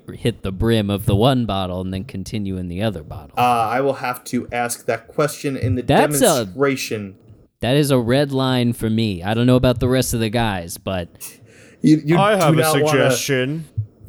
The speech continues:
Speaker 2: Yeah, what is it, Bert?
Speaker 3: Why don't we just ask for, uh, allotted bathroom breaks that don't require us to sign out of our, uh,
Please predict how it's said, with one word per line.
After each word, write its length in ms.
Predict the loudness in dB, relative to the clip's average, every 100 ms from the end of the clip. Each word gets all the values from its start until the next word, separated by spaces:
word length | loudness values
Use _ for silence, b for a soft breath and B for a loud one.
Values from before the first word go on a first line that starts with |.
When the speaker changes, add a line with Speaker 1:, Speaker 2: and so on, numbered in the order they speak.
| 0
Speaker 2:
Yeah, 120 | 2
what 140 | 4 4
is 100 | 2
it, 80 |
Bert? 320 | 0 -2 -4 _ -16 -16 -14 -18 _ -12 -8 -10 -10 -8
Speaker 3:
Why 280 | 0 2 4
don't 260 | 2 0
we 160 | -2 -4
just 460 | -4 -4 -2 -4 -6
ask 460 | -2 -2 -4 -10
for, 520 | -10 -6 -4 -2 -4 -6
uh, 300 | -8 -6 -6 -6
allotted 560 | -8 -6 -6 -8 -8
bathroom 540 | -6 -4 -4 -8 -8 -8
breaks 420 | -6 -6 -6 -10
that 280 | -6 -8 -6
don't 320 | -6 -4 -6
require 680 | -10 -10 -6 -4 -2 -2 -4
us 160 | -6 -8
to 140 | -12
sign 480 | -10 -6 -6 -6 -6
out 340 | -4 -4 -6
of 160 | -8 -8
our, 320 | -8 -6 -6
uh, 360 | -8 -8 -10